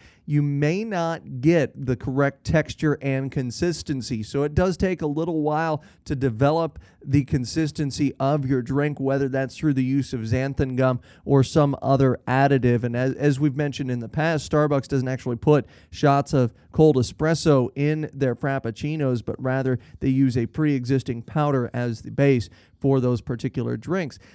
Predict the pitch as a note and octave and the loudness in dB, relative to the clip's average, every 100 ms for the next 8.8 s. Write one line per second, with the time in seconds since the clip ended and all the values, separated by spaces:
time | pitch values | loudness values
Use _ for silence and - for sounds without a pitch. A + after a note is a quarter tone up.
0 | - G3+ B3 - A#3 - - F3 D#3 - | -2 0 0 4 4 2 0 2 0 0
1 | D#3 D3 D#3+ D3+ D3 F3 E3 C3 - F#3+ | 0 0 -2 -4 -4 2 2 2 2 4
2 | G3+ F3+ A#2+ - G3+ E3 D3 - C#3 - | 6 2 0 -2 2 2 0 0 -2 0
3 | D3+ C#3+ - _ C#3 C3 E3 F3+ D3+ C3 | 0 0 -4 _ 0 4 4 4 -2 -2
4 | D#3+ C#3 C3+ - D3 D#3+ E3 D#3 - D3+ | 0 2 2 0 0 2 2 2 0 -4
5 | - E3+ D#3+ D3+ C3 C#3+ C#3 D3+ E3 C#3 | -4 -4 -2 -2 -2 -4 -2 -4 -6 -8
6 | A#2 - E3+ E3 - _ D#3 F3+ G3+ F3+ | -8 -4 -4 -4 -10 _ -2 0 0 0
7 | F3+ C#3+ D#3 E3 D#3+ D#3 - D3 C3 C#3+ | 0 2 0 0 0 0 -2 -4 -4 -4
8 | C3 C#3 B2 A#2 C3+ D#3+ D#3+ C#3 | -4 -4 -4 -4 0 2 0 -4